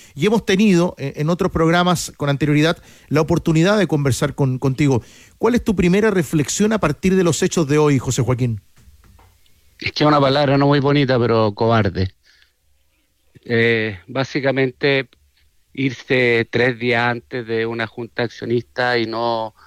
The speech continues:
Speaker 2: someterse al escrutinio de los accionistas me parece que, que demuestra un temor. O sea, es cosa de compararlo con Juan Tagle, que también decidió no ir a la reelección y resulta que fue a la junta, presidió la junta,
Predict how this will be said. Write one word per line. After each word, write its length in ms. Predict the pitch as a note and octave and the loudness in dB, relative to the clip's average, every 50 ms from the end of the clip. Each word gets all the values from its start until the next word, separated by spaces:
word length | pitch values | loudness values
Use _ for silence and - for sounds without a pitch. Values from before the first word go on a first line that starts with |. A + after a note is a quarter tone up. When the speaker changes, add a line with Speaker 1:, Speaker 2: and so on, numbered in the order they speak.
| - - _ _ | -20 -20 _ _
Speaker 2:
someterse 680 | - - - A2 G#2+ A2 F#2+ - A#2+ A2 G#2+ - - A#2+ | -14 -8 -6 -4 -4 -2 -2 0 -2 -2 -2 -2 -2 0
al 80 | A2+ | 0
escrutinio 500 | A2+ - - G#2+ G#2+ F#2+ A#2 A2+ A2+ A#2 | 0 -2 -2 -4 -2 0 0 0 0 2
de 60 | A2+ A2+ | 2 2
los 100 | A2+ A2 | 2 0
accionistas 580 | A2 - - - G#2 G#2+ A2+ A2+ - - C3 | 0 -2 -4 -4 -2 0 0 -2 -2 -2 0
me 160 | B2+ A#2+ A2+ | 2 2 2
parece 520 | G#2+ A2 G2+ G#2+ G#2+ G2+ - - A#2+ A2+ G2 | 2 2 2 2 0 -2 -2 -2 -2 -2 0
que, 440 | G#2 G2+ G2 G2 G2 F#2+ F2+ F#2+ _ _ - - _ _ _ _ _ | 0 0 0 2 2 0 0 -2 _ _ -20 -20 _ _ _ _ _
que 140 | - - G#2 | -4 -2 0
demuestra 520 | G#2 G#2 G2+ G#2+ G#2+ G2 - - A2+ A2 | 0 2 2 0 0 -2 -2 -2 -2 0
un 100 | A2 G#2 | 0 -2
temor. 600 | - - A2 G2+ G#2+ G#2 G#2+ G#2+ G2+ F#2 G2 - _ _ _ _ _ _ _ _ - _ - - - | -2 -2 0 0 2 2 2 0 0 -2 -6 -14 _ _ _ _ _ _ _ _ -20 _ -20 -18 -8
O 100 | - G#2 | -4 -2
sea, 420 | F#2 A2 G#2+ G#2+ G#2 G2+ G2 G2 - - - - | -2 0 0 0 0 0 0 -2 -4 -6 -8 -8
es 420 | F2 - D#2+ A#2 A2+ A2 G#2+ - | -6 -2 0 0 0 0 0 -2
cosa 280 | - B2 G#2 - - A#2 | -2 -2 -2 0 0 0
de 60 | G#2+ | 0
compararlo 560 | A2 G#2+ G2+ - A2 A2 A2 A2 A2+ A2+ A#2 | 0 -2 -2 -2 -2 0 2 2 2 2 2
con 160 | G#2+ G#2+ G2 | 2 0 -2
Juan 260 | - - A2+ A2 G#2 - | -2 -2 0 0 0 -2
Tagle, 440 | - A2+ A2 A2 A2 A2+ A2+ A2 G#2 | -2 -2 0 0 0 0 0 0 -2
que 80 | A2 | -2
también 480 | G2+ G#2 G2+ G2 G2+ G#2 G#2+ G#2+ G#2 - - - - _ _ _ - | -2 -2 -2 -2 -2 -2 0 0 -2 -2 -6 -18 -20 _ _ _ -6
decidió 760 | - G#2 F#2+ - - G#2+ G2+ G#2 G#2+ A2 A2 G#2+ G#2+ G#2+ G#2 | -4 -4 -4 -2 -2 0 0 2 2 2 2 2 2 2 2
no 200 | G#2 G2+ G#2 G#2+ | 2 2 2 2
ir 140 | A2 G#2+ G2+ | 2 2 2
a 60 | A2+ | 2
la 120 | A2 G#2 G2+ | 2 2 2
reelección 720 | G#2 A2 G2+ F#2+ F2+ - - - - G#2 G#2+ A2+ A#2+ - - _ _ _ _ _ _ _ _ - | 2 0 0 -2 -4 -6 -6 -4 -2 -2 0 -2 -4 -6 -10 _ _ _ _ _ _ _ _ -10
y 60 | - G2 | -8 -6
resulta 540 | G2 G2+ G2 - G#2 G#2 G2+ - - A2 | -6 -4 -4 -2 -4 -4 -2 -2 -4 -2
que 140 | G2+ G2 G#2 | -2 -2 -2
fue 320 | - - - A#2+ B2 A#2 G#2+ | -4 -2 -2 0 0 2 2
a 60 | G#2+ | 2
la 100 | G#2+ G2 | 0 -2
junta, 480 | - - A#2 G#2+ G#2 G2+ - - A2 | -2 -2 -2 -2 -2 -2 -2 -4 -4
presidió 580 | F#2+ - G2+ F2 - - F#2 G2 A2 A#2+ A#2+ A2+ | -2 -4 -6 -6 -6 -4 -2 0 0 0 2 2
la 120 | G#2+ G#2 | 0 0
junta, 640 | - - - G#2+ G#2 G#2 G#2+ _ - G#2+ G#2 G#2+ G#2+ | -2 -4 -6 -4 -4 -4 -6 _ -4 -4 -2 -2 -4